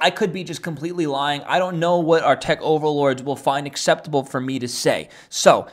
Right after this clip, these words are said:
everything that I'm saying is not true. This is an Onion report.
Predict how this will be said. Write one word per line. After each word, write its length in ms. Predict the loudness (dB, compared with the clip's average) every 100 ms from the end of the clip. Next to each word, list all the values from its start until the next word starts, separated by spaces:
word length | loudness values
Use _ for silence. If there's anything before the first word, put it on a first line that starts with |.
| 0
everything 400 | 0 0 -4 -4
that 100 | -4
I'm 80 | -4
saying 380 | -4 -6 -6 -8
is 120 | -8
not 240 | -6 -6
true. 360 | -2 0 0 -2 -8
This 220 | -8 -6
is 100 | -4
an 100 | -2
Onion 340 | -2 -2 -4
report. 460 | -6 -8 -10 -14 -18